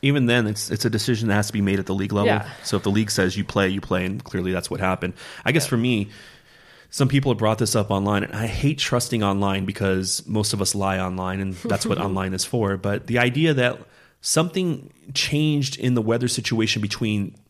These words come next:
Speaker 1: the eightieth minute and the ninety-second minute.
Speaker 2: Yeah.
Speaker 1: What, from what everybody is saying, the situation was dangerous in the eightieth minute too.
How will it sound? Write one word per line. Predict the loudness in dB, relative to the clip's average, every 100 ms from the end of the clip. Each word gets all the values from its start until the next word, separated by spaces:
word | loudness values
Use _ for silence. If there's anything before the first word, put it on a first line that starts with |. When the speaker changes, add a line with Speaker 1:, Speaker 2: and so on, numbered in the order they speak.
| -4
Speaker 1:
the | -4 0
eightieth | 0 2 2 2
minute | 0 0 -2 -2
and | 0 0
the | -2 -4 -8
ninety-second | -6 -4 -2 -2 -2 -4 -10
minute. | -10 -12 -18 -20 -14
Speaker 2:
Yeah. | -10 -10 -12 -20 _ _ _ _ -8
Speaker 1:
What, | -2 -2
from | 0 0
what | 2
everybody | 2 2 2
is | 2
saying, | 2 2 0 -4 -14 -20 -20 _ -20 -20 -20 -6
the | -2
situation | 0 2 2 2
was | 0
dangerous | 2 0 0 0
in | 0
the | 0
eightieth | 0 0 -2
minute | -4 -2
too. | -2 -2